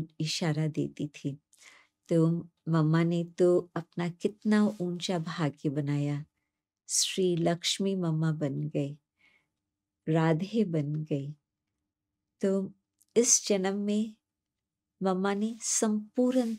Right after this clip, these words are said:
त्याग किया, जिस कारण से संपूर्ण भाग्य की प्राप्ति हुई। मम्मा न किसी से डरती थी, मम्मा न किसी से संकोच करती थी,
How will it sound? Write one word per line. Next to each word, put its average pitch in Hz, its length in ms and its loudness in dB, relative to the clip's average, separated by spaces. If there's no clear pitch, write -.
त्याग 156 280 2
किया, 151 300 2
जिस 240 360 4
कारण 196 440 0
से 208 240 -2
संपूर्ण 185 840 -2
भाग्य 175 720 -2
की 190 200 -2
प्राप्ति 160 580 -2
हुई। 147 280 -2
मम्मा 170 400 2
न 165 160 0
किसी 165 360 -2
से 160 240 -2
डरती 180 580 -2
थी, 226 360 0
मम्मा 156 380 0
न 156 160 0
किसी 156 360 -2
से 156 180 -4
संकोच 170 680 -2
करती 214 540 -2
थी, 220 240 -2